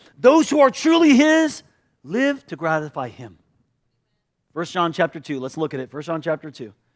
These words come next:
verse three. "We know that we have come to know him if we keep his commands. Whoever says, 'I know him,' but does not do what he commands is a liar."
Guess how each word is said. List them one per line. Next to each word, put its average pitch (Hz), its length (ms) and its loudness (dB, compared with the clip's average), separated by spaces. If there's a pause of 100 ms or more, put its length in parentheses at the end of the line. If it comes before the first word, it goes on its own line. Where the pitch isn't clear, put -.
(420)
verse 151 300 -6 (160)
three. 113 220 -10 (680)
"We 196 220 -4
know 240 420 2 (320)
that 180 280 0
we 190 180 -4
have 156 260 0
come 254 340 2
to 226 140 0
know 220 260 0
him 139 340 -6 (560)
if 240 220 -2
we 214 140 -8
keep 208 260 -4
his 214 160 -6
commands. 226 680 -8 (680)
Whoever 269 480 4
says, 247 300 4
'I 196 120 4
know 220 220 4
him,' 196 260 2
but 185 100 -4
does 160 200 -2
not 233 320 2
do 143 320 -2 (460)
what 175 120 -4
he 190 80 -4
commands 170 720 -4 (160)
is 180 220 0
a 156 60 0
liar." 170 540 -4